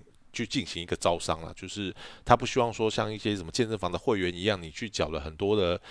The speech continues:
这个会员费啊，在结果缴了之后呢，可能你这个营运两年之后呢，你可能就，就跑走，那它会引申非常多的一个问题哦。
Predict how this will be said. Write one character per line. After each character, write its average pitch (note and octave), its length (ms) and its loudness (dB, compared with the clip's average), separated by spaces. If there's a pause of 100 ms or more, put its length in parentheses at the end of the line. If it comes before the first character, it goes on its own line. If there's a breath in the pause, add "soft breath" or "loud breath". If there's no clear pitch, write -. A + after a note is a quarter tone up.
(380 loud breath)
这 - 140 -2
个 G#2 80 4
会 A2+ 180 2
员 F2+ 140 2
费 A#2+ 100 6
啊， A2 100 8
在 B2+ 140 2
结 A2 200 -4
果 A2+ 100 0
缴 F2 160 2
了 F2+ 80 0
之 - 140 -4
后 A2 120 0
呢， F#2+ 80 -6
可 F2 140 -8
能 F2 120 -6
你 E2+ 60 -12
这 A2+ 140 -6
个 A2 100 4
营 F#2 180 -4
运 A2+ 60 -2
两 E2+ 160 -2
年 E2+ 160 -8
之 - 160 -6
后 G2+ 180 -4
呢， F2 120 -8
你 G2 100 -10
可 E2+ 120 -6
能 D#2+ 100 -8
就， F#2+ 180 0
就 - 140 -6
跑 F2+ 240 -2
走， D#2 220 -6
那 G#2 140 -4
它 A#2 80 -6
会 A#2+ 140 -4
引 D2+ 120 -14
申 G2 120 -6
非 G#2+ 100 0
常 G2+ 100 0
多 G2 120 -2
的 F2 120 -6 (160)
一 - 80 -6
个 - 120 -8
问 A#2+ 280 2
题 C2+ 320 -10
哦。 A#1+ 120 -6